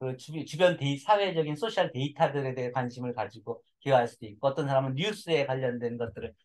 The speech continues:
할 수도 있고 나름대로 다 자기 능력들 발휘하시면 돼요.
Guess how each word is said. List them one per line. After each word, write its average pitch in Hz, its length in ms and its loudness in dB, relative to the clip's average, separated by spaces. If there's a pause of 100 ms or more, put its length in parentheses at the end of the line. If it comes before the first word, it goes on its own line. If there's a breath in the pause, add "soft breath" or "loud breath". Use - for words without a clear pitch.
(180)
할 185 120 -4
수도 - 180 -10
있고 139 240 -2
나름대로 196 520 4
다 165 220 4 (160)
자기 165 220 0
능력들 156 460 0
발휘하시면 135 640 -4
돼요. - 200 -12